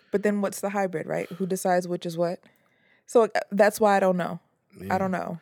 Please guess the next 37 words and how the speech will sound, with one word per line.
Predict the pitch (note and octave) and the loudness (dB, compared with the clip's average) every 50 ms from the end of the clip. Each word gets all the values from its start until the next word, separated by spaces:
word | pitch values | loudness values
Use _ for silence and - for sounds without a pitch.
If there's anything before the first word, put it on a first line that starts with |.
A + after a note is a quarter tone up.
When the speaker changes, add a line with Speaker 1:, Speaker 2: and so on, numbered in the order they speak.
| - _ _ _ | -16 _ _ _
Speaker 1:
'Cause | - G#3+ G3 | -2 2 2
I | G3 F#3+ | 2 4
know | F3+ F3 F3 | 4 4 4
that | E3+ E3+ D3+ G2+ - - _ _ _ _ | 4 4 2 2 0 -4 _ _ _ _
what | F#3 F#3 F3 D#3 | 2 2 4 4
I'm | D#3 E3 | 2 2
saying | E3 - F3+ D#3+ D#3 D#3 D3+ D3+ | 0 0 0 2 2 0 -2 -4
is | D#3 D#3 D#3 D#3+ D#3 - _ _ _ _ _ _ _ _ _ _ - - - _ _ _ G3 G3 - _ - | -6 -6 -8 -8 -12 -14 _ _ _ _ _ _ _ _ _ _ -20 -20 -20 _ _ _ -20 -20 -8 _ 0
I | E3+ D#3+ | 2 2
would | E3 E3+ F3 | 2 0 0
have | F3 F3+ E3+ | -2 -2 -2
to | E3+ | -4
put | - - E3+ | -4 -4 -4
on | E3 D#3 D#3 C#3+ | -4 -4 -4 -6
the, | D3+ - - _ _ _ _ _ _ | -8 -8 -8 _ _ _ _ _ _
the | - D#3 | -12 -12
pinkest | - - - A#3 G#3 F#3+ E3 E3 - D3+ | -10 -8 -8 -8 -6 -4 -6 -6 -4 -6
of | D#3 D3+ D#3 | -6 -2 0
rose-colored | D3+ D3 D#3 - - - D3+ - - - | 0 0 0 -2 -4 -6 -6 -6 -4 -2
glasses | D3+ C#3 C#3+ E3 - - F3+ | -2 -2 -2 -4 -8 -12 -10
to | - E3 | -10 -10
think | - - C#3+ D3 C3+ | -8 -8 -10 -8 -8
that | C#3 - C#3+ C3 B2 | -8 -6 -6 -8 -10
Speaker 2:
Yeah. | - - - - _ | -12 -20 -20 -20 _
Speaker 1:
what | E3 E3 D#3+ | 2 4 4
exists | C3+ C#3+ D#3+ D3 D3+ D3+ - - | 4 2 2 0 0 0 0 -4
in | C#3+ C#3 | -6 -4
my | B2+ C3+ | -4 -2
head | D#3 C#3+ B2 - | -2 -4 -4 -6
could | - - D3+ | -8 -10 -6
happen. | D3+ C#3+ B2+ - - - - E3+ E3+ - _ _ _ _ - | -4 -4 -4 -4 -6 -8 -8 -8 -10 -14 _ _ _ _ -2
I'd | E3 F3 | 2 2
have | D#3 D#3 - | 2 2 0
to | D#3 | -2
be | D3+ D3+ C#3+ C#3 C3 B2+ - - - _ _ _ _ _ _ _ _ _ _ _ _ _ _ _ _ _ _ _ _ _ _ _ _ _ _ _ _ _ _ - | -4 -4 -4 -4 -6 -8 -12 -14 -20 _ _ _ _ _ _ _ _ _ _ _ _ _ _ _ _ _ _ _ _ _ _ _ _ _ _ _ _ _ _ -12
delusionally | E3 D3+ F3+ E3+ E3+ E3+ F3 F#3 F3+ F#3 F#3+ F3 E3 D3 C3 C#3 C3 - | 0 2 2 4 4 4 4 4 4 4 2 2 0 -2 -2 -2 -2 -2
optimistic | C3+ C#3 - - D3+ C#3+ C#3 D3+ - - - B2+ - - - - | -2 -2 -2 -4 -6 -6 -6 -6 -6 -6 -6 -6 -6 -8 -12 -20